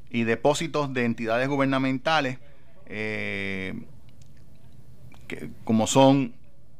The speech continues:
la Autoridad de Energía Eléctrica, cofina, la Universidad de Puerto Rico, Sistema de Retiros de Empleados del Gobierno de Puerto Rico y afica. Es posible que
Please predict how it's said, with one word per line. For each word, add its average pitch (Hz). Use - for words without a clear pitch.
la 101
Autoridad 107
de 120
Energía 120
Eléctrica, 117
cofina, 117
la 110
Universidad 110
de 117
Puerto 131
Rico, 123
Sistema 117
de 120
Retiros 127
de 117
Empleados 107
del 123
Gobierno 113
de 120
Puerto 127
Rico 120
y 110
afica. -
Es -
posible 143
que 107